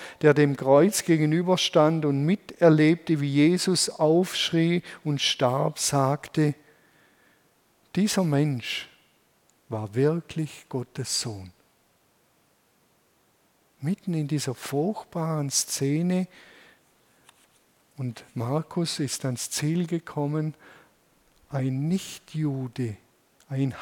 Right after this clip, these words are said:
Heide legt das erste Bekenntnis ab, „Dieser Mensch war wirklich Gottes Sohn.“ Der Vorhang, was für eine Symbolik.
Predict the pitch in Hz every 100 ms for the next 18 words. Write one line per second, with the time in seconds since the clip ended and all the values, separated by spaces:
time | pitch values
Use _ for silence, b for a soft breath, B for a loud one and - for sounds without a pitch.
0 | - 135 143 170 156 123 110 B B B
1 | B 139 135 170 175 - 151 131 - 262
2 | 151 165 - 147 139 - 131 143 143 151
3 | - 131 120 - - 165 190 180 190 156
4 | 131 120 113 - - B B B B B
5 | 120 113 107 110 135 165 - 139 143 -
6 | - _ _ _ _ - 127 - 131 -
7 | 113 104 101 _ _ _ _ _ _ _
8 | _ _ _ _ _ _ _ _ _ _
9 | _ _ b b b b b b b b
10 | _ _ _ _ - 143 180 190 180 160
11 | 147 156 - 156 151 147 160 135 139 151
12 | 135 117 -